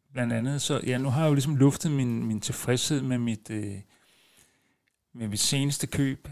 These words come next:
øhm, det her Breithorn, øhm, watch. Og, øh, jeg arbejder også på at få en aftale i stand, øhm, med manden bag, øh, Breithorn-uret, således at, øh, at vi kan få historien om, øh, hvordan og hvorledes, øh,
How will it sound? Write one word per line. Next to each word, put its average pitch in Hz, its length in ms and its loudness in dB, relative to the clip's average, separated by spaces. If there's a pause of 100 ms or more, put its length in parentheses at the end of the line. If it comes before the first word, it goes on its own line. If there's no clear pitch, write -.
øhm, 101 560 -2 (760)
det 117 120 -4
her 117 160 0
Breithorn, 117 580 -4 (240)
øhm, 107 360 -4 (280)
watch. 110 320 -4 (360)
Og, 123 340 0
øh, 113 60 2
jeg 117 180 0
arbejder 135 420 0
også 113 180 -2
på - 180 -2
at 131 60 -2
få 120 380 -4
en 120 180 -6
aftale 127 380 -2
i 117 40 -2
stand, 170 500 -4
øhm, 107 540 -4 (200)
med 120 220 -6
manden 127 320 0
bag, 160 380 0 (100)
øh, 120 300 0
Breithorn-uret, 120 840 -4
således 123 520 -2
at, 123 300 -6
øh, 117 120 -10 (680)
at 139 60 -8
vi 135 60 0
kan 113 120 4
få 175 260 4
historien 147 380 0 (160)
om, 131 260 -4
øh, 110 280 -2 (100)
hvordan 123 280 -2
og 156 60 0
hvorledes, 139 420 0
øh, 123 140 2